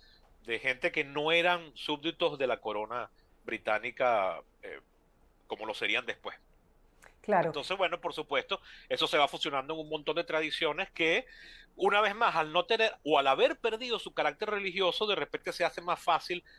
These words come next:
Speaker 1: la integración, porque, bueno, es una fiesta completamente cívica, familiar, no republicana como la del cuatro de julio, que es ya de,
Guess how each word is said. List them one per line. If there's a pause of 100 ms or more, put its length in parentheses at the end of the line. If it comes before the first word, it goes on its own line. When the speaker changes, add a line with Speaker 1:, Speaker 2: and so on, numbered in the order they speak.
(120)
Speaker 1:
la
integración,
porque,
bueno,
es
una
fiesta
completamente
cívica,
familiar, (260)
no
republicana
como
la
del
cuatro
de
julio,
que
es
ya
de,